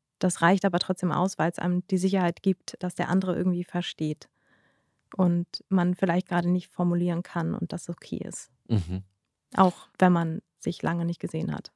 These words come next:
Speaker 2: Ja,
Speaker 1: So.
Speaker 2: ist ja dann auch was Starkes, dass er kommt.
Speaker 1: Mhm.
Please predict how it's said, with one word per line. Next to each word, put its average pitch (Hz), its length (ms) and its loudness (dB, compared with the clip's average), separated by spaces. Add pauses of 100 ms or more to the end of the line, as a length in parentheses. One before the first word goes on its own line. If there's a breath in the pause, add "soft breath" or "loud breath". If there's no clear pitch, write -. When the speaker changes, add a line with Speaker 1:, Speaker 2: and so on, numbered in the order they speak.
(100)
Speaker 2:
Ja, 104 280 2
Speaker 1:
So. 92 120 -2
Speaker 2:
ist 98 80 -2
ja 123 80 6
dann 113 160 2
auch 113 260 -2
was 107 220 -2
Starkes, 101 480 0
dass - 220 -6
er 104 420 -2 (120)
kommt. 80 720 -2 (100)
Speaker 1:
Mhm. 208 280 10